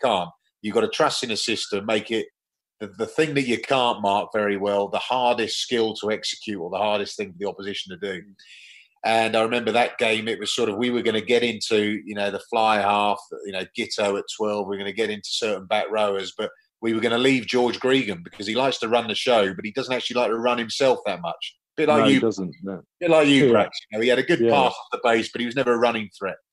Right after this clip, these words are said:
Speaker 1: Um, didn't have the pace. And, and that, that was the game plan, especially off lineouts. And he, he said, "Look, if he does make a break, we've got enough pace to cover him." Um, but that is the game plan. And so there was a bit of input there, but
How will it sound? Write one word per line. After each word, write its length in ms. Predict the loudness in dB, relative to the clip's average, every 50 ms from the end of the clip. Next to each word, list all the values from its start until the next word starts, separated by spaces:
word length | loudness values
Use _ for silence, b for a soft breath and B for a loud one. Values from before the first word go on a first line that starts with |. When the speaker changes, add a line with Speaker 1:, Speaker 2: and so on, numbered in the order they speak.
| _ _ _ _ _ _ _ _ _ 0
Speaker 1:
Um, 640 | 2 4 6 6 6 4 4 2 0 -8 -14 -18 _ _ _ _ _ _ _ _ _ _ 0
didn't 140 | 2 4 4
have 140 | 2 4
the 60 | 2 0
pace. 500 | 0 2 2 4 4 2 0 -4 -6 -8 -4 0
And, 340 | 2 2 2 2 0 -2 -6 -6 -6 -6 -8 _ _ _ _ -20 -14 -4 0
and 160 | 0 2 4
that, 160 | 4 2 4 4
that 160 | 2 2 2
was 100 | 0 -2
the 60 | 0
game 320 | 2 4 2 2 2 0
plan, 240 | 0 0 2 2 2
especially 420 | 0 -2 0 -2 -2 0 2 0 0
off 80 | 0
lineouts. 640 | 2 2 2 2 2 2 0 0 -2 -4 -6 -6 -6
And 380 | -6 -6 -6 -8 -8 -10 -12 -12 -12 -10 -8 -8
he, 160 | -8 -6 -6 -6
he 140 | -6 -4
said, 220 | -2 0 0 2 4
"Look, 160 | 4 2 2
if 60 | 0
he 80 | -2 0
does 220 | 0 0 2 2
make 160 | 2 2 0
a 40 | 0
break, 380 | -2 2 2 2 2 2 -2 -10 _ _ -4
we've 120 | -2 2
got 120 | 2 2
enough 260 | 4 4 2 0 2 2
pace 240 | 0 0 0 0
to 80 | -4 -2
cover 300 | 0 0 0 0 0 -6
him." 80 | -6 -6 _ _ _ _ _ _ _ -8 -2
Um, 560 | 2 2 4 4 4 4 2 2 -2 -4 -4
but 140 | -4 -2 2
that 180 | 2 2 2 2
is 100 | 0 -4
the 80 | -4
game 320 | 2 2 2 2 2 -2 -6
plan. 340 | -6 -4 -4 -4 -4 -6 -10
And 160 | -14 -18 -18 -20 _ B B B B B B B
so 140 | -2 2
there 80 | 2 4
was 180 | 6 6 6 6
a 60 | 6
bit 140 | 4 4 4
of 80 | 4
input 400 | 2 0 0 2 2 2 4 4
there, 260 | 4 4 4 4 2 2
but 140 | 2 0 0